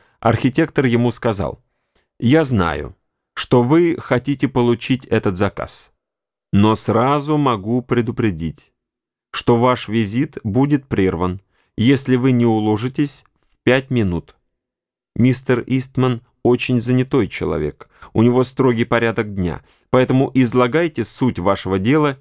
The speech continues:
и побыстрее уходите». Адамсон приготовился так и поступить. Когда они вошли в кабинет, мистер Истман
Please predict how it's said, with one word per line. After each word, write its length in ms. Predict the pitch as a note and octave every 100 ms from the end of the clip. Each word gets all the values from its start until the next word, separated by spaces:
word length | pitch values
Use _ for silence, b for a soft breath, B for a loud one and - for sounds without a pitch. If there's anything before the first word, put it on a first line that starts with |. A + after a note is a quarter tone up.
| -
и 160 | D3 -
побыстрее 760 | C3 A#2 B2 - B2 B2 B2 -
уходите». 680 | A2 G#2 F2 D2+ - D2 _ _ _ _ _ _ _ _ -
Адамсон 680 | B2 A#2+ A#2+ A2+ B2 A2+ - _ _ _
приготовился 760 | - A#2 A2+ C3 B2+ B2 - A#2
так 300 | - A2 -
и 80 | A2+
поступить. 680 | - A2+ - B2+ A#2 - _ _ _ _ _ _ _
Когда 320 | A2+ G#2+ B2
они 160 | B2+ B2
вошли 360 | B2 - B2+
в 80 | G#2
кабинет, 480 | - A#2 C#3+ F3+ - _ _
мистер 540 | - C#3 C3+ - C3 -
Истман 540 | D3 D#3+ - A#2 A2